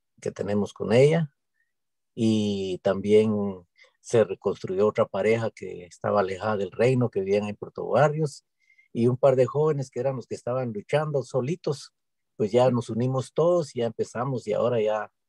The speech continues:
en unos próximos días vamos a tener dos restauraciones también, y otras personitas están estudiando la Biblia. Entonces, primeramente Dios, ya vamos a empezar a, a crecer, primero Dios, y estamos ahí con toda la ilusión,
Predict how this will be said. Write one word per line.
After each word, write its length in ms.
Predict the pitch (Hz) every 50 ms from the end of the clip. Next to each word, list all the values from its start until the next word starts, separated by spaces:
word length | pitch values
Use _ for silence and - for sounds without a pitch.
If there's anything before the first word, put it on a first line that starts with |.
| _ _ _ _ _
en 340 | - - 101 98 98 98 92
unos 540 | 95 95 92 92 92 98 107 113 113 - -
próximos 540 | - _ - 107 - - 120 113 98 95 95
días 220 | - 123 135 131 113
vamos 260 | 107 104 107 - -
a 40 | -
tener 360 | _ 104 98 101 107 104 -
dos 160 | - 113 107 101
restauraciones 800 | 110 - - 104 98 95 95 90 - - 107 101 104 107 -
también, 560 | - 98 92 98 101 135 156 160 175 175 151 - _ _ _ _ _ _ _ _ _ _
y 340 | - 165 127 117 107 104 104
otras 220 | 107 - 117 -
personitas 540 | - - 104 - - 92 104 110 - 110 95
están 200 | - - 104 104
estudiando 400 | 101 - - - 98 95 95 101 95
la 140 | - 85
Biblia. 340 | 87 101 107 117 123 117 117
Entonces, 360 | 107 - - 107 101 - - -
primeramente 540 | _ 107 98 101 104 104 101 107 107 - 104
Dios, 240 | 98 104 107 113 107
ya 120 | 107 101
vamos 220 | 98 104 104 - -
a 40 |
empezar 400 | 92 - - - - - 101 98
a, 140 | 98 95 - _ _ _ _ _ _ _ _ _ - - -
a 100 | - 104
crecer, 480 | - - - 90 - - 123 117 127 127
primero 360 | - 107 104 113 127 123 120
Dios, 300 | 120 139 139 135 - -
y 100 | - - - 98 - _ _ _ _ _ _
estamos 360 | _ - 156 160 156 147 135 -
ahí 100 | 131 135
con 180 | - - 113 107
toda 160 | - 123 123
la 100 | 120 110
ilusión, 500 | 107 98 92 - - 139 156 170 160 143